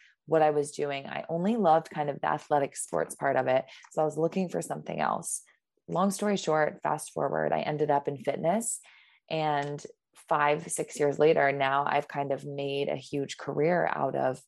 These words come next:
being in fitness and working in fitness, group fitness, the solo things I do on my own. And that all stems back, I think, from that moment where I sat down at my first job and I was like,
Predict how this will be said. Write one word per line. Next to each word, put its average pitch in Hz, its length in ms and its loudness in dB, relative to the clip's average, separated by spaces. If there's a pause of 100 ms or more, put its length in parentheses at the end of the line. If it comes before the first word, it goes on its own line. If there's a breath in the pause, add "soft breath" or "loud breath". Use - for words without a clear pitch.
(120)
being 143 160 -2
in 135 100 -6
fitness 139 580 0
and 147 120 0
working 147 360 -4
in 143 80 -8
fitness, - 420 -4
group - 260 0
fitness, - 500 2 (280 loud breath)
the 156 80 -6
solo 147 300 6
things 147 200 -4
I 139 80 2
do 143 160 0
on 135 80 0
my 135 160 -4
own. 139 340 -4 (320 loud breath)
And 151 180 2
that 147 240 2
all 147 180 0
stems 139 440 -2
back, 156 260 0
I 147 80 -2
think, 151 280 -8
from 147 200 -6
that 143 180 0
moment 143 260 0
where 143 100 2
I 127 80 0
sat 139 280 -2
down 135 180 -2
at 135 80 -6
my 139 160 -8
first 135 260 -6
job 156 260 4
and 135 100 -2
I 131 100 2
was 131 180 -6
like, 131 320 0